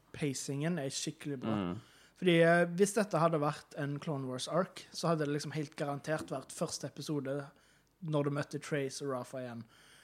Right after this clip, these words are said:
Speaker 1: Og så hadde det vært en hel episode der liksom, «Å, vi har fått en melding av en mystisk fyr som vil møte oss, bla, bla, bla.» Og så hadde liksom, helt i slutten av den, da hadde du møtt Rex,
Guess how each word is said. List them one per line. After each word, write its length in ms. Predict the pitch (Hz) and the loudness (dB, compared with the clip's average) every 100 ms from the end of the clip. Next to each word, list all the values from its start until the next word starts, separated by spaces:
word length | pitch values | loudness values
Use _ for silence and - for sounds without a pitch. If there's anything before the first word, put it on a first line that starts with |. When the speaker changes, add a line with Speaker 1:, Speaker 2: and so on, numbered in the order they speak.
| - | -10
Speaker 1:
Og 80 | - | 0
så 80 | 185 | 8
hadde 120 | 175 156 | 8 8
det 60 | |
vært 180 | 147 - | 4 2
en 80 | 143 | 0
hel 240 | 143 139 | 4 2
episode 460 | 127 - 160 143 131 | 2 -4 -2 0 -2
der 140 | 135 | -4
liksom, 300 | 135 135 143 127 - - - - - | -6 -4 -4 -6 -14 -18 -20 -8 0
«Å, 140 | 202 | 2
vi 80 | 165 | 2
har 80 | 160 | 0
fått 220 | - 160 | -2 -2
en 100 | 151 | -2
melding 360 | 156 156 139 147 | 2 2 0 -2
av 120 | 151 143 | 0 2
en 160 | 143 139 - - | 0 -2 -6 -6
mystisk 500 | 156 - - 147 - | -4 -4 -2 -2 -2
fyr 220 | - 160 | 2 2
som 180 | 156 156 | 2 0
vil 120 | 147 | 0
møte 300 | 147 147 - | 2 0 2
oss, 140 | 139 - | -2 -2
bla, 220 | - 143 | -2 -2
bla, 140 | 135 131 | 0 -2
bla.» 220 | 143 151 | 2 2
Og 60 | 135 | 2
så 100 | 143 135 | 0 -2
hadde 60 | |
liksom, 300 | 131 127 147 - - - - | -2 -4 -4 -6 -16 -12 2
helt 260 | 175 160 | 4 4
i 40 | 147 | -2
slutten 460 | - 151 - - | 0 -2 -2 -8
av 120 | 135 | -4
den, 400 | 139 156 156 147 151 | 0 0 0 -2 2
da 160 | 165 | 4
hadde 220 | 160 151 | 6 4
du 40 | 139 | 0
møtt 260 | 143 - 131 | -4 -6 -4
Rex, 440 | 131 131 - - | -4 -4 -8 -10